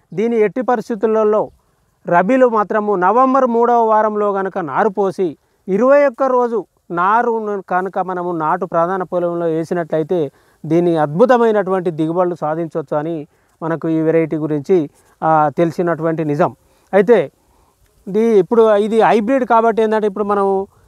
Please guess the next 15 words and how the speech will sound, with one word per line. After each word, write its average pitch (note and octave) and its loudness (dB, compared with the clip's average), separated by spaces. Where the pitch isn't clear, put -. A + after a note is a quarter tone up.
ఈ F#3 -2
గజ్వెల్లు A3+ -2
ప్రాంతం, G3 -4
ఇది F3 -4
గజ్వెల్లు, G3+ 0
ఆ, F#3 0
మండలము, G3+ 4
ఆ, F3 2
అంటే F3+ 2
ఇది F#3 2
బయ్యారం F#3+ 2
గ్రామంలో G3 0
ఉన్నాం F3+ -4
మనం E3+ -6
ఇప్పుడు. F3 -6